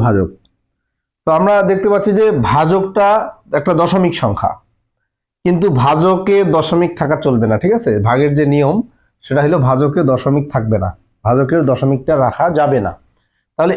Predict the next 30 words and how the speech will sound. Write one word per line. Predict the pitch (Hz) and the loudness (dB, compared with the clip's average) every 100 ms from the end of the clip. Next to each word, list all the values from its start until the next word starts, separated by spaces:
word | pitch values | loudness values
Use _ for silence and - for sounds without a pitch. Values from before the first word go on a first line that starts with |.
| 185 | 0
এই | 190 | 2
দশমিকটা | 175 170 175 175 165 | 2 0 0 0 0
আমাকে | 147 143 175 | 0 0 0
এখান | 127 127 | 0 0
থেকে | 135 190 - | 0 -2 -2
সরিয়ে | 147 127 113 | 0 0 -2
ফেলতে | 92 92 | -4 -4
হবে, | 90 - - _ _ | -8 -10 -20 _ _
ঠিক | - 220 | -4 -2
আছে? | 156 | 0
এখান | 131 135 | 0 0
থেকে | 147 180 | 0 0
তুলে | 208 175 | 0 0
ফেলতে | 127 101 95 | -2 -4 -6
হবে। | - - _ _ _ _ _ - | -8 -14 _ _ _ _ _ -2
কিভাবে | 196 202 226 220 | 0 2 2 2
তুলবো | 214 208 180 | 2 2 0
দেখো, | 147 233 - - - - _ _ _ _ _ _ _ _ | 0 -2 -4 -12 -20 -20 _ _ _ _ _ _ _ _
লক্ষ্য | 127 170 214 | -2 0 0
করো | 214 214 | 2 2
এখানে | 185 208 190 | 2 2 0
দশমিকের | 175 196 190 202 | 0 0 2 0
পরে | 190 208 196 | 2 0 0
তিনটা | 202 180 165 | 0 2 0
অঙ্ক | 139 135 104 | 0 0 -2
আছে, | - - _ _ _ _ _ _ _ _ | -4 -16 _ _ _ _ _ _ _ _
তো | 170 170 | -2 0
এই | 170 | 2
জন্য | 196 214 220 175 | 2 2 2 2
আমি | 190 | 2